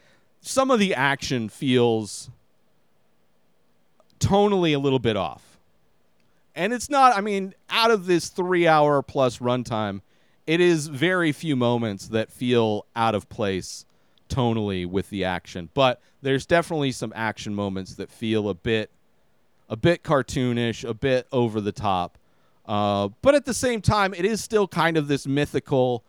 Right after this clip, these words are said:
tale. This character obviously has this mythical strength to him. So I, I, I can understand it on that level. It's just the execution of it, I mean, it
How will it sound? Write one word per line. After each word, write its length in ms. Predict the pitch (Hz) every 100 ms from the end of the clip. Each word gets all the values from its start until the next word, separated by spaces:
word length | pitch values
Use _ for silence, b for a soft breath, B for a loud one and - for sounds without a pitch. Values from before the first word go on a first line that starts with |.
| _ _
tale. 580 | - 160 143 139 139 131 _ _ _ _
This 200 | 120 123
character 520 | - 160 127 127 143
obviously 640 | 135 139 135 131 - 139 123
has 280 | 123 110 -
this 240 | 117 101
mythical 540 | 123 127 - 131 117
strength 720 | 95 - - 123 131 131 - - -
to 220 | 131 123
him. 280 | 123 123 117 _ _ _ _ _ _ _ _ _ _ _
So 220 | - - 202
I, 160 | 202 -
I, 180 | 214 202 - _ _ -
I 120 | 226
can 140 | 269
understand 600 | 262 269 214 - 196 185
it 40 | 165
on 200 | 147 139
that 240 | 139 120
level. 280 | 123 113 120
It's 100 | 120
just 200 | 160 135
the 180 | 165 180
execution 880 | 185 196 220 170 - 156 151 139 113
of 160 | 104 98
it, 100 | 107
I 120 | 131
mean, 180 | 131 139
it 240 | 147 160